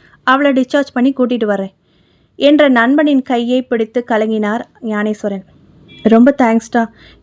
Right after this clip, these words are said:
எவ்வளவோ கஷ்ட நேரத்துல நீ என் கூடவே இருக்க. தேங்க்ஸ்." "சி, போடா"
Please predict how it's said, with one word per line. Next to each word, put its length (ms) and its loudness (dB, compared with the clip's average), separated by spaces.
எவ்வளவோ 460 2
கஷ்ட 360 0
நேரத்துல 520 2
நீ 180 4
என் 140 2
கூடவே 320 2
இருக்க. 340 -2
தேங்க்ஸ்." 360 -4
"சி, 260 -2
போடா" 200 0